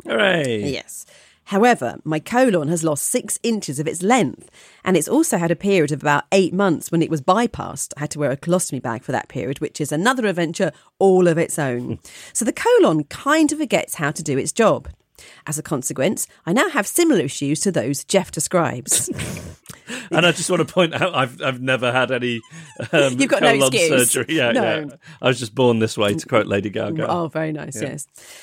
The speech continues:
Speaker 2: Things are slowly improving, but my toilet visits are frequent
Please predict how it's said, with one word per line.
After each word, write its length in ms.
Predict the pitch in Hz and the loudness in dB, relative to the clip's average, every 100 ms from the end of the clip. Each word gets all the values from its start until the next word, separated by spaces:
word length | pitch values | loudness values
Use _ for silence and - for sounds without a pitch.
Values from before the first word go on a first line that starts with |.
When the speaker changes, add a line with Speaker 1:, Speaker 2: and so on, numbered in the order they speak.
| - - - | -20 -6 2
Speaker 2:
Things 220 | 311 381 | 4 4
are 60 | 370 | 0
slowly 580 | - 262 240 247 233 | -2 2 4 4 2
improving, 580 | 226 208 160 127 - - | 0 -2 -4 -4 -6 -8
but 100 | 139 | -4
my 120 | 170 170 | -2 -2
toilet 400 | - 269 277 - | 0 0 2 0
visits 320 | 143 135 - | -4 -6 -8
are 60 | 160 | -10
frequent 680 | - 220 214 - - - | -4 -2 -2 -4 -8 -10